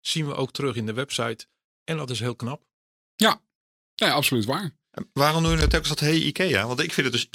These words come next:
Speaker 3: ik vind het zelf irritant dat ik telkens als hey wordt aangesproken. Ja, ik begrijp inmiddels dat hallo is. Maar ik dacht eens, het eerste wat ik zag is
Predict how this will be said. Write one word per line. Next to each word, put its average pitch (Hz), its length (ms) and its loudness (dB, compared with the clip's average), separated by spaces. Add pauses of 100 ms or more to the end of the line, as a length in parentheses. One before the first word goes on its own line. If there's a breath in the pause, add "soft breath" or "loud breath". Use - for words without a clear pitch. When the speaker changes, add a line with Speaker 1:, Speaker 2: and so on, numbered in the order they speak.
(100)
Speaker 3:
ik 165 160 2
vind 104 140 0
het - 100 0
zelf 107 180 2
irritant 123 440 0
dat 104 120 -2
ik - 80 -10
telkens 107 260 0
als 98 140 -2
hey 151 200 2
wordt 117 160 -2
aangesproken. 98 440 -2
Ja, 117 80 2
ik 110 60 -6
begrijp 120 280 2
inmiddels 120 260 0
dat 110 120 -4
hallo 123 360 2
is. 131 300 -2 (200)
Maar - 140 -4
ik - 80 -8
dacht - 160 -4
eens, 80 160 -8 (320)
het - 100 -4
eerste 117 180 4
wat 104 80 2
ik 120 100 0
zag 90 180 -2
is 82 160 -4